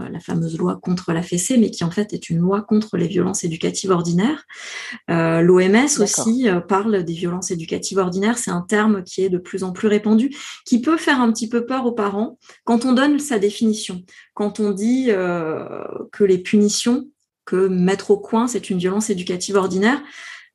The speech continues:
Speaker 1: Euh, ça peut être étrange pour un parent qui pratique ça et qui entend le mot violence. Parce que ce parent-là va
Speaker 2: Mhm.
Speaker 1: se dire, « Mais moi, je suis pas violent avec mon enfant. »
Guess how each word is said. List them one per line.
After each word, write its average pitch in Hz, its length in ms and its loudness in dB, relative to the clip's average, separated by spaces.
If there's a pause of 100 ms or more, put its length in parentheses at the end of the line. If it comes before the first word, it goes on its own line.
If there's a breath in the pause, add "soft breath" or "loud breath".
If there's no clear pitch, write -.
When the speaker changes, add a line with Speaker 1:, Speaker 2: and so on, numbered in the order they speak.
Speaker 1:
Euh, 185 260 2
ça 196 160 0
peut 262 120 0
être 269 180 0
étrange 240 420 0
pour 202 140 -4
un 196 80 0
parent 202 320 2
qui - 240 -10
pratique 208 400 -2
ça 240 360 -2 (260)
et 208 80 2
qui - 120 -2
entend 226 240 2
le 247 120 4
mot 220 160 6
violence. 190 560 0 (360 loud breath)
Parce - 200 -2
que - 260 0
ce - 320 -4
parent-là 202 400 0
va 233 120 0
Speaker 2:
Mhm. - 20 -2
Speaker 1:
se 190 140 -2
dire, « 208 180 -2
Mais 170 80 -2
moi, 175 140 -2
je 151 100 -10
suis - 180 -16
pas 143 140 -6
violent 185 480 2
avec 165 240 0
mon 170 180 -2
enfant. » 302 400 -4